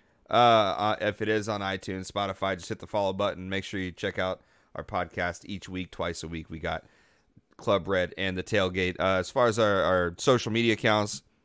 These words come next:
you can find us on Twitter at tailgate underscore talks. We're on Instagram and Facebook. Dustin, again, find him at Dustin Wimmer twenty-two.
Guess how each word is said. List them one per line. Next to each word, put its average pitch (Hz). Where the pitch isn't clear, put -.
you 101
can 95
find 104
us 101
on 104
Twitter 98
at 110
tailgate 107
underscore 82
talks. 131
We're 92
on 95
Instagram 98
and 90
Facebook. 139
Dustin, 139
again, 143
find 107
him 104
at 92
Dustin 110
Wimmer 98
twenty-two. 117